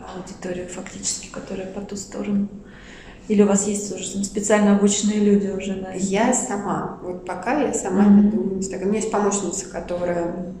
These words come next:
Speaker 2: в принципе, делает очень много. Есть, э, девушка, которая настраивает рекламу, потому что целый мир.
Speaker 1: Мгм.
Speaker 2: Но тоже, чтобы в это отдать, надо было вникнуть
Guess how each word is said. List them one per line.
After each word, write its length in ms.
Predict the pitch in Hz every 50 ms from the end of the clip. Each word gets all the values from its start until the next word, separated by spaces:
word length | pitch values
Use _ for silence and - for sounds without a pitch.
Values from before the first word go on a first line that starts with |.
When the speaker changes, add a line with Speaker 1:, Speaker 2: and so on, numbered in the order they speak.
| - - -
Speaker 2:
в 240 | - - - - -
принципе, 880 | - - - 311 339 - - - - - - 277 277 277 277 269 - - -
делает 480 | 233 - 208 214 208 196 196 202 196 -
очень 240 | - - - 196
много. 720 | 185 190 185 180 180 180 175 175 170 170 170 170 170 170
Есть, 380 | 170 175 175 175 - - - -
э, 280 | - 170 165 165 170 165 165
девушка, 300 | 170 170 - - - 160
которая 220 | - - 170 175 170
настраивает 440 | 165 180 - - 165 170 - - -
рекламу, 480 | - - - - 220 - 220 - - -
потому 180 | - - 175 175
что 160 | - - -
целый 240 | - 190 175 170 170
мир. 380 | 170 175 165 160 156 - - - -
Speaker 1:
Мгм. 300 | - 208 208 208 214 208
Speaker 2:
Но 80 | 196 196
тоже, 220 | 208 208 190 - -
чтобы 540 | - - - 185 180 180 180 175 175 175 175
в 340 | - - - 185 180 180
это 340 | 180 175 175 - - 175 170 170 - - - - - - -
отдать, 580 | - 175 175 180 175 196 220 320 370 349 - -
надо 200 | 185 185 185 190
было 240 | 190 190 180 175 170
вникнуть 640 | - 180 190 202 202 190 - - 160 160 160 -